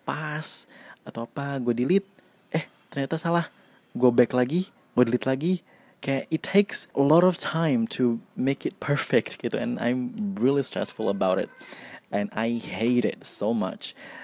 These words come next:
but I can't get out from it gitu. Eh, that's the problem.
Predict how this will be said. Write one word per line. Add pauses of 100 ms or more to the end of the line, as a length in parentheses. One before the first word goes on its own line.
(120)
but (300)
I
can't
get
out
from
it
gitu. (120)
Eh,
that's
the
problem.